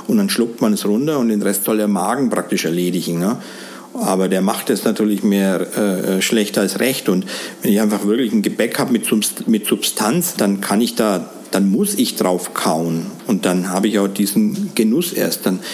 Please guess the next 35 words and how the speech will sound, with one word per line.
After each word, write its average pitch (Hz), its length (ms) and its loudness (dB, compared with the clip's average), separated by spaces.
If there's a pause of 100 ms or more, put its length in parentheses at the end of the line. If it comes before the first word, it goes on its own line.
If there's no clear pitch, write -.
(340)
dann, 98 200 2
dann 95 340 0
kann 98 180 0
ich 107 180 2
an 101 120 2
sich 101 260 -2
erst - 380 0
da 90 280 2 (840)
das, - 240 0 (120)
das, - 180 0
das, - 240 -2
die, - 140 -4
die - 180 -2
Hauptsache 113 640 0
aus 110 180 0
dem 101 140 2
Produkt 104 420 0
rausholen, 95 640 2
eben 98 320 2
diese, 98 260 0
diese 101 280 0
Freude 113 460 2
des 110 220 -4
Kauens. 95 640 0 (420)
Und 92 140 2
es - 140 0
bleibt - 340 -2
ja - 100 2
total - 380 -2
auf - 140 -4
der - 80 0
Strecke - 340 0
bei - 160 -2
solchen - 320 -4
Sachen. - 400 -2